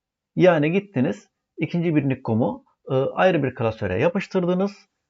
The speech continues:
ve, e, çift tıklayıp çalıştırdınız. E, Nikcom içerisinden, e, portu,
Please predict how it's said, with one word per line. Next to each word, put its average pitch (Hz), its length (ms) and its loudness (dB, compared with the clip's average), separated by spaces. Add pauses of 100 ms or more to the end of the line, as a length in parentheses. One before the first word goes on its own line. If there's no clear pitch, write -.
(120)
ve, 135 340 0 (280)
e, 131 280 0
çift 185 240 -4
tıklayıp 101 360 -2
çalıştırdınız. 185 680 -2 (360)
E, 160 180 0
Nikcom 214 300 -2
içerisinden, 123 880 -4 (340)
e, 131 300 -2 (240)
portu, - 580 2